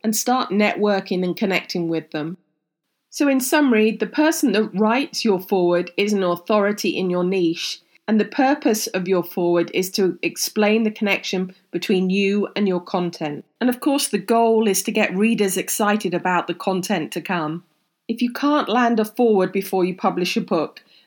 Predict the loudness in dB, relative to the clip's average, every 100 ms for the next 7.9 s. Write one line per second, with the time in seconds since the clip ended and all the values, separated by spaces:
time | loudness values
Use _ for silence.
0 | _ 2 4 4 2 2 0 0 0 0
1 | -2 -2 -2 -2 0 0 0 0 -2 -4
2 | -10 _ _ _ 0 2 4 4 2 2
3 | 2 2 0 0 2 2 2 0 2 2
4 | 0 0 0 0 -2 0 0 2 2 2
5 | 0 -2 -10 -20 -4 2 4 4 2 0
6 | 0 -2 -2 -2 -2 0 0 0 0 -2
7 | 0 0 0 0 0 0 -2 -6